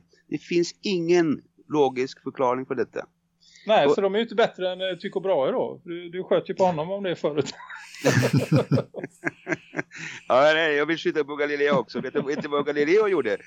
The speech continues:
Speaker 1: Galileo, han, han nämnde inte precession i alla hans böcker. Han nämnde, han vill inte, han vill prata om den bara. <laughs> Eh, det var så liten, eh, rörelse, så det, det, det var inte så viktigt att prata om.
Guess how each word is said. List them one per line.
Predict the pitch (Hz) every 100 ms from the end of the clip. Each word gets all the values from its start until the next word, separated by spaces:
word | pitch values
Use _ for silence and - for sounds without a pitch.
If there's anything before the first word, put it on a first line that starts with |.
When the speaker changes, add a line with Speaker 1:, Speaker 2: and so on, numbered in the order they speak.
| - _ -
Speaker 1:
Galileo, | 151 165 160 226 170 92 - _ _ _
han, | - 190 - _ _ _ -
han | 151 208
nämnde | 277 214 165 233
inte | 262 190 165
precession | 151 139 113 104 113
i | 123
alla | 117 98
hans | 101 -
böcker. | 92 - 85 95
Han | 139
nämnde, | 202 220 156
han | 175
vill | 220
inte, | 226
han | 208
vill | 202
prata | - 185 156
om | 170
den | 117
bara. | 104 113
<laughs> | - - _ _ - 147 - - - 185 - 143 - _
Eh, | - 151 156 156 151 151 165
det |
var | 170 165
så | - 160 151 147
liten, | 151 160 139 131 131 127
eh, | 127 123 123 123
rörelse, | 127 107 104 - 107
så | 113
det, | 95 139 127
det, | 110 139 123 113 107
det |
var | 135
inte | 120 98
så | 98
viktigt | 98 - 92 95
att | 90
prata | - 82 67
om. | 62